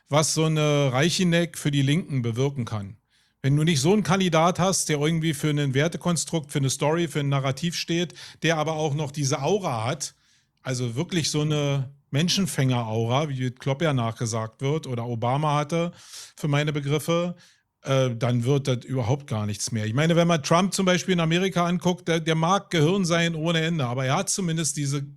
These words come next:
Story. Auch wenn die jetzt er die selber jeden Tag ad absurdum führt, aber er hat sie erstmal grundsätzlich. Jetzt stell dir mal die Macht vor, du hast diese Story ausgearbeitet mit einer Linie, wo sich viele hinter vereinigen können, äh,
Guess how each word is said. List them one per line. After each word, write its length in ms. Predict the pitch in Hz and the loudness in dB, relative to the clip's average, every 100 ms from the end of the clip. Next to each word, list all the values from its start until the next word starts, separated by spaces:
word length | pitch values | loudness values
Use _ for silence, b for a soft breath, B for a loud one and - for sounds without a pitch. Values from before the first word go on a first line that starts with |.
| _ | _
Story. 540 | - - 214 135 90 - _ _ _ _ _ _ _ _ _ _ - | -8 0 2 0 -2 -16 _ _ _ _ _ _ _ _ _ _ 0
Auch 160 | 143 | 2
wenn 160 | 170 175 | 4 4
die 200 | 170 165 | 6 4
jetzt 680 | 170 165 156 160 - - - | 4 2 2 2 0 -6 -8
er 260 | 151 156 | -2 0
die 100 | 143 | 2
selber 480 | 139 139 156 170 160 | 2 4 4 4 4
jeden 240 | 156 180 170 | 2 2 2
Tag 240 | 160 156 | 0 0
ad 200 | 156 156 | -4 -4
absurdum 460 | 139 170 226 233 147 | -4 -2 0 0 0
führt, 460 | - 117 160 - b b b | 0 -2 -2 -6 b b b
aber 140 | 160 170 | 0 2
er 100 | 143 | 4
hat 160 | 190 | 2
sie 200 | - 151 123 | 0 -4 -2
erstmal 400 | 123 - 117 110 | -2 -2 -4 -2
grundsätzlich. 560 | 113 117 117 - 107 | -2 -2 -2 -4 -4
Jetzt 160 | 139 131 | -2 0
stell 180 | 175 196 | 2 2
dir 100 | 202 | 4
mal 160 | 185 | 2
die 80 | 180 | 2
Macht 300 | 170 180 - | 2 0 -4
vor, 380 | 170 170 214 208 B B | -2 0 0 -2 B B
du 140 | 170 143 | 2 2
hast 260 | 196 - | 2 0
diese 180 | 220 202 | -2 -2
Story 500 | - 202 202 220 220 | -2 0 0 0 -2
ausgearbeitet 1000 | 147 175 185 196 185 185 180 185 180 165 | 0 0 0 -4 -4 -2 -2 -2 -2 -2
mit 180 | 151 143 | -2 0
einer 120 | 139 | 0
Linie, 420 | 135 190 196 190 | 0 0 -2 -2
wo 80 | 160 | -2
sich 180 | 143 135 | -4 -6
viele 280 | - 180 170 | -4 0 0
hinter 240 | 165 160 | 0 -2
vereinigen 480 | 151 139 165 175 165 | -2 -2 -2 -4 -6
können, 320 | 170 165 165 B B B B | -4 -4 -6 B B B B
äh, 500 | 180 147 147 143 | -4 -2 -2 -2